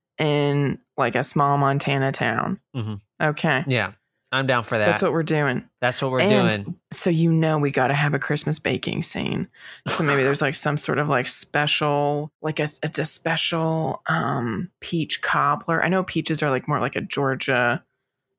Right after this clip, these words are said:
Speaker 1: Florida, like, Southern thing. But what if, like, you know, they have, like, a special peach or, like, apple cobbler, and, like, they have a local baking thing, and then, like, Santa Claus is there, and the old crone is disguised as Missus Claus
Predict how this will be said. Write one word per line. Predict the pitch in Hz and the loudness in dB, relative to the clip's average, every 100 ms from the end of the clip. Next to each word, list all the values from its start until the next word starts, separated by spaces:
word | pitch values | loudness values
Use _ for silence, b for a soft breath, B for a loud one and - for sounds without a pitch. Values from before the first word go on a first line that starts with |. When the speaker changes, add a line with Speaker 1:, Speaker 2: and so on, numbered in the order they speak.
| _ | _
Speaker 1:
Florida, | - 151 139 127 127 - | -4 0 2 2 2 -2
like, | - 160 | -4 0
Southern | - 147 131 151 156 | 2 2 2 0 0
thing. | - 180 165 160 160 185 _ | 0 0 0 0 -2 -6 _
But | 160 | -4
what | 151 147 | 0 0
if, | 147 151 | 0 0
like, | 127 131 - - - | 0 -2 -6 -20 -6
you | 160 | -2
know, | 151 131 | 0 0
they | 143 | 0
have, | 151 156 | 0 0
like, | 123 | 0
a | 143 | 0
special | - 156 - 147 | 0 0 -2 -4
peach | - 151 143 156 | -4 -4 -4 -2
or, | |
like, | 131 - - | -4 -4 -4
apple | 139 - 131 | -4 -2 -4
cobbler, | 131 - 127 - - 131 139 139 - | -2 0 0 -2 -2 -2 0 -2 -2
and, | 135 139 | -2 -2
like, | 127 - | -2 -4
they | - | -4
have | 151 147 143 | -2 -2 -4
a | |
local | 120 127 - 117 120 _ | -4 -4 -4 -4 -6 _
baking | 165 160 160 156 | -4 -2 -2 -4
thing, | 165 156 151 151 | -2 -2 0 0
and | 139 135 | 0 0
then, | 135 110 | -2 -2
like, | 117 - | -4 0
Santa | - 156 151 160 | 0 2 0 -2
Claus | - 156 151 151 | -2 -2 0 -2
is | 147 | -2
there, | 160 156 147 | 0 0 0
and | 131 | 0
the | |
old | - 147 - | 0 -2 -2
crone | - 156 | -4 -2
is | 151 | -2
disguised | - - - 156 151 151 | -2 -4 0 0 0 -2
as | 139 | -2
Missus | 151 160 160 | 0 0 -2
Claus | - 170 160 160 160 156 | -4 -2 0 0 0 0